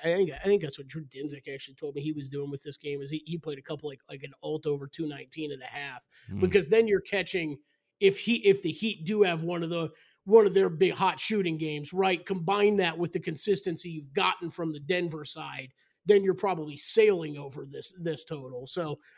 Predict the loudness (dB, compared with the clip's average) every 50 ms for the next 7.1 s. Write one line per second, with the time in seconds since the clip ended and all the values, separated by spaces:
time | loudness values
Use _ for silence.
0 | _ _ 0 2 4 4 4 6 8 8 8 10 10 10 10 10 10 10 12 12
1 | 12 12 10 6 4 6 8 10 12 12 10 10 8 6 6 6 6 6 2 0
2 | 2 4 4 4 4 4 2 0 -2 -2 0 0 0 0 -2 -4 -4 -6 -6 _
3 | _ _ _ _ _ _ 8 8 8 8 8 10 12 12 12 10 8 6 8 8
4 | 6 6 6 4 4 4 2 2 0 0 -2 -6 -8 -8 -10 -10 -10 -12 -12 -12
5 | -16 -10 -4 -2 0 2 4 4 4 4 2 0 0 -2 0 0 0 2 2 2
6 | 2 2 2 2 0 0 -2 -4 -4 -2 2 2 2 4 6 6 8 8 6 2
7 | -2 -8